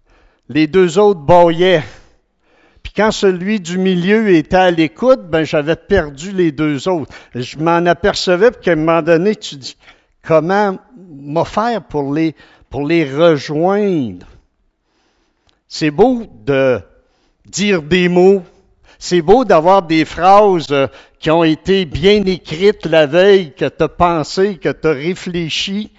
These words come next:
Et c'est pareil comme prendre un cours de counseling. Hein ? Tu prends un cours de counseling, le lendemain matin, tu rencontres un couple,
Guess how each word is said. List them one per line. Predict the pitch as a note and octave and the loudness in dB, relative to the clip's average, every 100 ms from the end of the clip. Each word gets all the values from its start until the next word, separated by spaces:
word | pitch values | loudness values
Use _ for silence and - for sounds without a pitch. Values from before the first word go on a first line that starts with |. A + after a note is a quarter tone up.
| _ - - _ _ _ _ - | _ -20 -20 _ _ _ _ -10
Et | C3 C#3 | -6 -6
c'est | B2+ E3 | -4 -4
pareil | D#3 F3+ A3+ | 0 2 2
comme | A3 F3+ D#3+ | 2 0 0
prendre | D3 G3+ G3+ | -2 0 2
un | F3 | 0
cours | D3+ G#3 G3+ | 0 2 2
de | E3+ | 2
counseling. | D3+ G#3 G#3+ - F#3+ E3+ F#3+ D#3 G#2 D#2 _ _ | 0 2 2 0 0 2 0 0 -6 -14 _ _
Hein ? | A#2 F3 G3+ | -4 -2 -2
Tu | - | -8
prends | - | -4
un | F3+ | -2
cours | F3 G3+ G3 | 0 0 0
de | E3 | 0
counseling, | F3 F3 - D#3 G3 A3 | 0 -2 -2 -2 -2 0
le | |
lendemain | F3 F3 F3 F3+ | 0 0 0 0
matin, | E3 C#3+ G3+ | 0 0 -2
tu | - | -4
rencontres | C#3+ D#3 - F3 E3+ | -6 -4 -2 -2 0
un | E3 C3+ | -2 -2
couple, | - G#3 - | 0 0 0